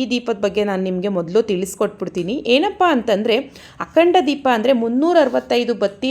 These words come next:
ಇರುವಂಥದ್ದನ್ನ ಇಟ್ಟು ನಾವು ಪೂಜೆ ಮಾಡಿದ್ರೆ ವರ್ಷ ಪೂರ್ತಿ ನಮ್ಮ ಮನೆಗೆ ತುಂಬಾ ಒಳ್ಳೆಯದಾಗುತ್ತೆ. ಅಂದರೆ ಪ್ರತಿದಿನ ನಾವು ಹೋಗೋದಕ್ಕಾಗಲ್ಲ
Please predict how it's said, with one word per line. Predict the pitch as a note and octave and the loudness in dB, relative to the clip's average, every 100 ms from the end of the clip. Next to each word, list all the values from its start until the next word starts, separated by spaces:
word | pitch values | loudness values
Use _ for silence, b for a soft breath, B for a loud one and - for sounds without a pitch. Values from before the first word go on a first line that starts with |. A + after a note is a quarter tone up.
| B3+ | 2
ಇರುವಂಥದ್ದನ್ನ | A#3 A3+ G#3 G#3 A3 A#3+ - - G3+ A3+ D4+ - G#3 | 2 2 -2 -2 -2 -2 -4 -8 -6 -2 -4 -4 -8
ಇಟ್ಟು | - C4+ C4 | -6 -2 0
ನಾವು | G#3+ A#3 B3+ | 0 -2 -4
ಪೂಜೆ | A3 A3 A#3 G#3+ | -6 -2 0 0
ಮಾಡಿದ್ರೆ | G3 F3 B3+ G#4 B B - | 0 2 0 0 B B 0
ವರ್ಷ | A3 - F4+ G4 | 0 0 2 2
ಪೂರ್ತಿ | C#4+ C4 C4 D4+ C#4+ | 2 0 2 2 2
ನಮ್ಮ | A#3 A3 | 0 0
ಮನೆಗೆ | G#3 G#3+ D4+ A#3+ | 0 -2 -2 -2
ತುಂಬಾ | G#3 A3+ B3+ A#3 | -2 0 0 2
ಒಳ್ಳೆಯದಾಗುತ್ತೆ. | G3 G3+ F#3+ F3+ - C4+ | 2 4 4 2 0 4
ಅಂದರೆ | C#4+ D4 | 4 4
ಪ್ರತಿದಿನ | A#3 A#3+ D#4 C#4+ C4 B3+ A3+ | 0 2 0 2 2 2 0
ನಾವು | G#3 C4 C4+ B B B | 2 2 2 B B B
ಹೋಗೋದಕ್ಕಾಗಲ್ಲ | A#3 B3 B3 B3 A#3 G3+ G3+ | 2 4 4 2 2 4 4